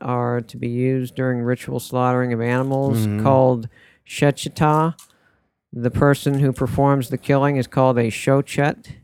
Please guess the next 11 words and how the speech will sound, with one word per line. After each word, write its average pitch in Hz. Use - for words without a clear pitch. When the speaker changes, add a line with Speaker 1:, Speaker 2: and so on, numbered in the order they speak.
Speaker 1:
In 135
the 131
Jewish 131
community, 135
all 127
birds 123
and 120
mammals 123
are 123
to 113
be 113